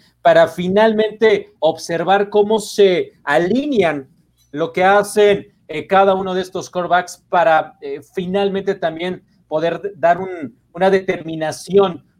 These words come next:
de quién va a ser el M V P. Si hoy nos quedamos en este momento, creo que lo que ha hecho Allen es mucho más sobresaliente que lo que hacen dos monstruos que se llaman Aaron Rodgers y el señor Patrick Mahomes, pero también, pues esto tiene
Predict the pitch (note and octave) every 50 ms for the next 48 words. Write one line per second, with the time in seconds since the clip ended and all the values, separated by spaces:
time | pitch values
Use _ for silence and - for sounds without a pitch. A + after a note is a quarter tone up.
0 | _ _ D3 C3+ C#3 E3+ E3+ E3 E3+ D#3+ - E3+ E3 D#3+ D#3+ D3+ D#3 D#3+ D3+ D3
1 | D3 C#3 - - - C4+ C#4 - _ - - - F#3+ A#3 C4+ C#4 C4+ B3 - -
2 | - G3 G3 G3 G3 F3+ D#3+ - - D#3 D#3+ F3 F3 - - E3 D3+ D3+ D#3 E3+
3 | F#3+ G3+ G3 - A3+ A#3 A3+ A3+ - _ _ _ _ _ _ _ - F3+ F#3 F#3+
4 | G3 G#3 G#3 G3 G3+ G3 F#3 F3 D#3 D3+ C#3+ C#3+ D3 D3 - E3 E3+ E3+ F3 F3+
5 | E3 - - F#3 F3 E3+ - - - D#3 E3+ F#3+ F#3+ G3 G#3+ A3+ A3+ A3+ _ _
6 | _ _ - D#3+ D#3 - E3 E3+ D#3+ - - D#3+ D#3 E3 F3+ F#3 F3+ - - -
7 | - - F3+ E3+ D#3 D3+ D3+ C3+ - D3+ D3+ E3 F3 E3+ E3 E3+ D3 - D3 C#3+
8 | C3+ C3+ B2+ - D3 C#3 C#3 C3+ C3+ D3 D3 - D3+ D#3 - D#3 E3 D#3+ C3 -
9 | _ _ _ _ _ F3 F3 F3+ - E3 E3+ F3 F3 F#3 E3+ - - - C3+ C3
10 | - C3 - - C#3 C3 D3 D3 D3 D3+ D3 C#3 - D3+ D3 C#3+ C#3 C3+ B2 C#3
11 | D3+ C#3+ C#3+ D3+ C#3+ - - _ _ _ _ _ _ - C3+ C#3+ C3+ C#3 C3+ D3
12 | D3 C3+ - D#3 C#3+ - C#3 C#3+ D3+ D#3 - F#3+ G#3+ A3+ A3 - - - A#3 C4
13 | D4 D4 C#4+ C#4 B3+ A3 G3+ G3+ G3+ G3+ - _ _ _ _ _ - C#3+ - G#3
14 | G3+ G#3 G#3+ G3+ G3+ G3 G3 G3+ G3+ G3 E3+ D3 - _